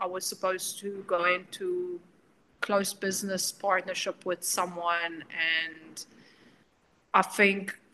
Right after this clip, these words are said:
things at the time didn't work out the way they were supposed to work out. And it felt like there was, like, a derailment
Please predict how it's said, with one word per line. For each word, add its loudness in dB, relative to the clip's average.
things 10
at 10
the 0
time 8
didn't 0
work -4
out 2
the -4
way 0
they -2
were -4
supposed -4
to -4
work -4
out. 2
And 0
it -4
felt 8
like 8
there -4
was, -6
like, -4
a 0
derailment 2